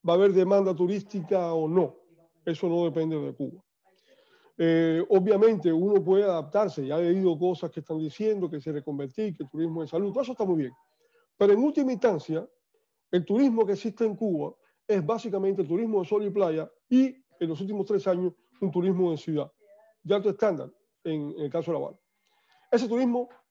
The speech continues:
aparentemente, yo no pongo la mano en la candela, aparentemente va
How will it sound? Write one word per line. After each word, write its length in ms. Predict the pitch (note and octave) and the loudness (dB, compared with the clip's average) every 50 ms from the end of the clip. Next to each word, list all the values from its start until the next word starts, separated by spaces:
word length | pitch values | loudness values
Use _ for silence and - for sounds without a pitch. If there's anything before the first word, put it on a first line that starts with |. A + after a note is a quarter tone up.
| _ _ _ _ | _ _ _ _
aparentemente, 840 | - G3+ - - G3+ G3+ C4+ D4 B3+ B3 A#3 A3+ B3+ A#3 F3 E3+ E3+ | -2 -2 0 2 4 4 4 4 4 4 4 4 4 0 0 -2 -4
yo 160 | D#3 D#3 F#3 | 0 0 2
no 140 | G3+ G3+ E3+ | 2 2 0
pongo 300 | F#3+ G3 G3+ G3 F#3 F3 | 0 0 0 0 0 0
la 80 | E3+ | 0
mano 140 | D#3+ F3 F3+ | 0 0 0
en 60 | F3 | 0
la 60 | E3+ D#3+ | 0 -2
candela, 340 | E3+ F3 G#3+ A#3 E3+ E3 - - | -2 0 2 0 0 0 -4 -8
aparentemente 680 | E3 C#3+ D#3 D#3 F3+ G3 G3 F3+ F3 F#3+ G3 F#3 G3 F3 | -6 -4 -2 -2 -2 -2 -2 -2 -2 -2 -2 -2 -4 -2
va 360 | D#3 E3 E3 E3+ E3 E3 | 0 -2 -2 0 -2 -2